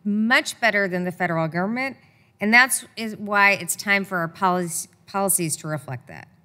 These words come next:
And that is exactly the principle behind the President's executive order that he signed yesterday. The focus there is to usher in a new relationship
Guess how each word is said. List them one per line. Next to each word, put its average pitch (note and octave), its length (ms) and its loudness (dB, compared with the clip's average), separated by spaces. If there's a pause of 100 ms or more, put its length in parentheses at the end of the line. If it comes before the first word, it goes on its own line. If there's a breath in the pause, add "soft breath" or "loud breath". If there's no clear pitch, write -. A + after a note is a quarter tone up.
(520 soft breath)
And A3 100 -4
that C#4 180 2
is A#3+ 180 -4
exactly B3+ 680 2
the A#3+ 120 -6
principle A#3+ 520 -6
behind G3+ 560 2
the F#3+ 60 -2
President's F3 800 -2
executive F3 580 0
order A3+ 320 -8
that G3 160 -2
he F3+ 60 0
signed E3 520 -2
yesterday. D3+ 720 -8 (600 soft breath)
The G#3+ 100 -4
focus C#4+ 500 -2
there A#3+ 220 2
is G#3+ 160 0
to G#3 200 -2
usher G#3+ 260 0
in G3 180 0
a F#3+ 100 2
new A#3 420 0
relationship B3+ 800 -2